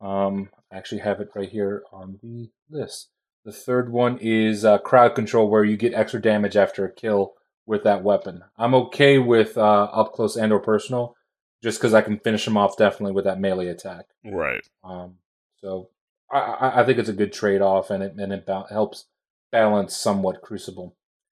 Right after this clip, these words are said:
Speaker 1: Anyway, let, let's go ahead and, and move on to the, uh, the three new modes. Um, we got Mayhem, uh, which can be Mayhem, um, anything. It could be Mayhem, um,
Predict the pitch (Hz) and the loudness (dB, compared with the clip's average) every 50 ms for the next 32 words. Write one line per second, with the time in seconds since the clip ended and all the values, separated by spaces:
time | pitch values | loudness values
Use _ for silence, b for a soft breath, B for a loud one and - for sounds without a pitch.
0 | _ _ _ _ _ - 143 156 147 127 117 113 113 127 151 147 170 180 180 - | _ _ _ _ _ -2 2 4 4 6 6 6 6 6 4 6 6 4 4 6
1 | - 233 208 185 196 185 165 156 151 - - 127 127 127 131 139 143 127 120 120 | 6 8 10 10 8 6 6 2 2 2 2 2 4 4 4 4 4 6 6 8
2 | 120 117 117 117 113 110 - - - 120 113 110 110 110 107 98 107 107 107 107 | 8 8 8 6 2 -2 -6 -2 0 2 4 4 4 2 2 2 2 4 4 6
3 | 104 101 101 98 104 107 - - - 160 170 185 175 156 135 135 135 131 123 123 | 6 4 4 2 0 0 0 0 2 4 6 6 6 6 4 4 4 4 4 6
4 | 120 113 101 98 92 - - - _ _ _ _ _ _ _ - 107 107 107 110 | 6 6 4 2 0 -8 -18 -20 _ _ _ _ _ _ _ -4 0 2 2 4
5 | 117 123 117 117 101 107 110 113 127 135 147 147 143 170 165 170 185 190 180 - | 4 6 6 4 4 4 2 6 6 8 8 6 6 6 6 6 4 2 -2 -4
6 | _ _ _ _ - 107 107 104 104 104 110 110 - - 113 107 110 107 104 104 | _ _ _ _ -2 2 2 4 4 4 0 -2 -2 -4 -4 0 0 0 2 2
7 | 113 120 117 113 117 113 110 110 107 107 b b b _ _ _ _ _ _ - | 0 0 0 2 2 2 2 0 -2 -4 b b b _ _ _ _ _ _ -6
8 | 101 98 98 - - 127 131 135 131 117 - - 98 87 82 80 90 - - 92 | -6 -6 -6 -2 2 2 4 4 4 2 0 -2 -4 -4 -4 -8 -10 -8 -6 -4
9 | 104 101 95 101 107 107 107 104 107 104 101 98 95 95 95 95 95 95 95 95 | -2 -2 2 4 4 4 6 6 4 4 4 4 2 0 -2 -2 -4 -4 -2 -2
10 | 90 90 87 87 87 90 90 90 | -2 -2 -2 -6 -8 -12 -14 -16